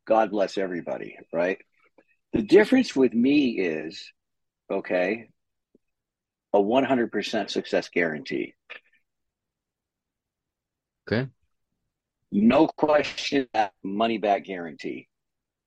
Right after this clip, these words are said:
Speaker 1: And I will let the client write the guarantee.
Speaker 2: Oh, wow. Well, you know, I was reading about your successes, and, I mean, you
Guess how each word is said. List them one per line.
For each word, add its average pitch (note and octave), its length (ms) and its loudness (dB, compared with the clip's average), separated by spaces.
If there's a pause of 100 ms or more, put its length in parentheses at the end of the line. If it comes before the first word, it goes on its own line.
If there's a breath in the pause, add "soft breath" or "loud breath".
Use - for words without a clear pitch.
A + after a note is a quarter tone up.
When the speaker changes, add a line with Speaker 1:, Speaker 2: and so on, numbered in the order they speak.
(540 soft breath)
Speaker 1:
And D#3+ 540 4 (840)
I A#2+ 160 6
will C3 200 2
let A#2+ 180 2
the A2+ 80 -4
client G#2+ 480 -6
write F#2+ 200 -2
the F2+ 80 -4
guarantee. D2+ 560 -8 (1080)
Speaker 2:
Oh, B2+ 160 0
wow. G2 340 2 (1300)
Well, C3+ 240 2 (180)
you D3+ 180 2
know, C#3 140 6
I C3+ 100 6
was B2 280 -6
reading C#3 420 4
about A2+ 380 2
your G#2+ 140 -8
successes, F#2+ 880 -4
and, G2 420 -4
I G2 80 -8
mean, F#2+ 400 -6 (460)
you F#2 280 -10